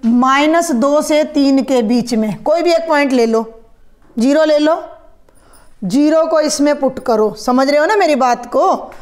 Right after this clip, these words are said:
भाई मैं ले रही हूँ second interval कि x belong कर रहा है माइनस दो से तीन को, तो एक्स मैंने ले लिया ज़ीरो और अब मैं यहाँ पुट कर रही हूँ derivative में।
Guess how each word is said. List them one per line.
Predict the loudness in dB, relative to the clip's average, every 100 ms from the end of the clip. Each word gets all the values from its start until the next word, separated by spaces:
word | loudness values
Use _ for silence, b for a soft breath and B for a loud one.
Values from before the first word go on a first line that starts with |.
| B B
भाई | 0 2
मैं | 2 2 2
ले | 2 2
रही | 2
हूँ | 0 0
second | 0 -2 0 0 2
interval | 0 0 0 0 -2
कि | -2 0 0
x | -2 -2 -2
belong | 0 0 0 0
कर | 0
रहा | 2 2 2
है | 2 2
माइनस | 2 2 2 2 0 0 -2
दो | 0 0
से | 0 0 0
तीन | 0 2 2
को, | 2 0 0 -4 B B B
तो | -2
एक्स | 0 0 0
मैंने | 0 2 2
ले | 2 2
लिया | 2 0
ज़ीरो | 0 0 2 0
और | -2 -2 0
अब | 2
मैं | 2
यहाँ | 2 0
पुट | 0 -2 -2
कर | -2
रही | 0 0
हूँ | -2 -4 B B B -6
derivative | 0 0 2 2 0 0 0
में। | 2 0